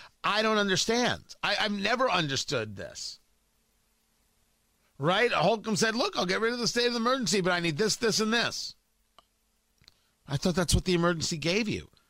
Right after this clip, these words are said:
You, now you need them all the time. I'm not even saying that they're necessarily bad things. It just, I'm, I'm not off base. It doesn't make sense. If you set up a state of emergency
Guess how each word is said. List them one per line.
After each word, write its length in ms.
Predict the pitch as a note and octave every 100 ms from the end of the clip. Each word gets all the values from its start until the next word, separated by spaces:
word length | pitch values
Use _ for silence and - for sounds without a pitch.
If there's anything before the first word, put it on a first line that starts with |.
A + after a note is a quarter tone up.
| _ _ _ _ _ _ -
You, 220 | B2+ D#3+
now 140 | F3+
you 120 | G#3 G3
need 200 | G3 F3+
them 120 | F3+
all 260 | D#3+ F3+
the 120 | F3 D3+
time. 500 | F#3 C4 B3+ E3+ F#3
I'm 120 | G#3+
not 120 | C#4
even 140 | B3 G#3
saying 220 | A3+ G#3
that 80 | G3
they're 80 | G3
necessarily 440 | G3+ - A3 F#3
bad 280 | E3+ F#3 -
things. 380 | C4 D4+ F#3 C#3
It 80 |
just, 180 | D#3 - - - - _ _ _ - F3 - -
I'm, 380 | - - A3+ A#3
I'm 400 | A3 C#4 - C4+
not 140 | D4+
off 220 | C#4+ A3+ -
base. 260 | C4+ C4+
It 80 | F#3+
doesn't 240 | A3+ A3
make 180 | G#3 F#3+
sense. 500 | - - C3+ F2 - - - - _
If 120 | G3+
you 100 | G#3
set 280 | F3 C4 C#4+
up 100 | C#4+
a 60 | C4
state 240 | - A3+
of 80 | G#3
emergency 640 | F#3+ F#3+ D#3+ C#3 A#2+ F#2